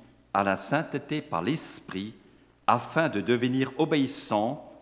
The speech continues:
et d'être purifiés par le sang de Jésus-Christ. Que la grâce et la paix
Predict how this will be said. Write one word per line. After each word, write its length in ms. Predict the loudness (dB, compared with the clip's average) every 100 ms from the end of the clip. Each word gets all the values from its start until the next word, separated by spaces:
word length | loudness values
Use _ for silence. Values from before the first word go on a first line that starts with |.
| -16 -6
et 80 | 0
d'être 340 | 2 2 0
purifiés 880 | -8 0 2 2 -2 -4 -2 -2 -4 -12 -20 -20 _ 2
par 140 | 4
le 80 | 4
sang 240 | 4 2 4
de 140 | 2
Jésus-Christ. 680 | 2 0 0 -6 -8 -8 -10 _ _ _ _ _ _ _ _ _ _ _ _ _ _ _ _ _ -8
Que 100 | -2
la 160 | -2
grâce 800 | -4 -4 -4 -4 -8 -14 -16 -20 _ _ _ _ _ 0
et 140 | 2
la 160 | 2 0
paix 400 | -2 -4 -2